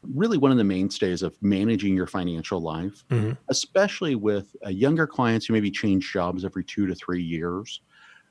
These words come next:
Speaker 1: Not having all of those accounts sitting out there and trying to keep an eye on them and managing them,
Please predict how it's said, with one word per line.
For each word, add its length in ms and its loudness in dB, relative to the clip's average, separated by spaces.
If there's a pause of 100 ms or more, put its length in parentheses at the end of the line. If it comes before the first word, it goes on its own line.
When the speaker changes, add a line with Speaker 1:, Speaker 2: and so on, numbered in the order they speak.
(100)
Speaker 1:
Not 300 6
having 340 2
all 280 0
of 60 -4
those 200 4
accounts 460 -2
sitting 420 2
out 240 -2
there 420 2
and 360 -2
trying 300 0
to 40 0
keep 260 -4
an 80 0
eye 200 0
on 100 0
them 220 -2
and 100 -2
managing 520 -2
them, 260 -2